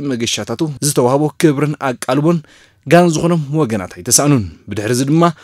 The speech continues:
ፕሬዚደንት ኢሳያስ ናብ ኢጣልያ፣ ስዑድ ዓረብ፣ ኬንያን ግብፅን ዑደት ኣካይዱ ነይሩ እዩ። ሎሚ ድማ ገስጋስ ዕቤት ንምርጋፅን ናብ ደቡብ ኮርያ ገይሽሎም።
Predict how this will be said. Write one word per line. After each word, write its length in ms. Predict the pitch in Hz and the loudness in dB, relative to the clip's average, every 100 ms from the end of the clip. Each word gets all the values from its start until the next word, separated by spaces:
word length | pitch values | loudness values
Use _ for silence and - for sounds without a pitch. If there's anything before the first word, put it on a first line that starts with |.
| - _ - | -20 _ 0
ፕሬዚደንት 340 | 160 165 147 127 | 2 4 2 -2
ኢሳያስ 280 | 123 147 - | -4 -4 -2
ናብ 220 | 143 143 - | 0 0 0
ኢጣልያ፣ 380 | 127 120 123 139 127 | -4 -2 -2 -2 -4
ስዑድ 300 | - 120 104 | -8 -6 -4
ዓረብ፣ 260 | 107 135 - | -2 -2 -4
ኬንያን 360 | - 139 139 131 110 | -2 0 0 -2 -6
ግብፅን 460 | 110 120 - 135 139 - | -6 -6 -6 -8 -8 -6
ዑደት 260 | 143 107 | -6 -6
ኣካይዱ 300 | - - 107 120 | -10 -6 -2 2
ነይሩ 200 | 139 147 | 4 4
እዩ። 100 | 123 80 _ _ _ _ _ _ 139 | 2 -2 _ _ _ _ _ _ 4
ሎሚ 160 | 185 | 6
ድማ 200 | 180 180 170 117 | 6 4 2 -2
ገስጋስ 460 | 123 156 127 143 143 | 0 2 2 -2 -2
ዕቤት 240 | 131 147 | -2 0
ንምርጋፅን 640 | 147 127 110 110 131 - 160 - | 2 0 0 -2 -2 -2 -6 -2
ናብ 200 | 139 135 | 2 2
ደቡብ 220 | 113 107 92 | 2 -2 -2
ኮርያ 200 | 98 87 | -10 -6
ገይሽሎም። 400 | 107 143 139 | -4 0 0